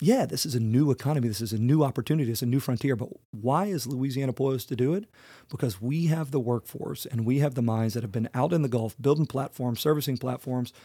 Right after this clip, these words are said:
for decades and decades and decades. So, um, yes, this is a new, y-, y-, this is a new effort. This is a new endeavor.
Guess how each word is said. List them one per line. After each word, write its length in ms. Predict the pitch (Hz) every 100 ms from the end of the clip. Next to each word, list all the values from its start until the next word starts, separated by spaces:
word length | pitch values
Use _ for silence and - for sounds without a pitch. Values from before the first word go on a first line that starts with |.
| - _
for 160 | - 127
decades 600 | 104 143 - 135 127 139
and 140 | 120
decades 380 | 113 107 117 110
and 120 | 110
decades. 460 | 135 135 - - -
So, 280 | 151 135 - - - - -
um, 220 | 147 131 127
yes, 420 | 127 165 175 -
this 180 | 156 139
is 120 | 135
a 40 |
new, 640 | 127 135 143 135 127 127 -
y-, 160 | - 127
y-, 120 | 139 -
this 160 | 135 131
is 100 | 123
a 60 |
new 280 | 120 139 139
effort. 300 | 131 127 131
This 160 | 135 135
is 80 |
a 60 | 117
new 200 | 123 135
endeavor. 480 | 113 127 139 120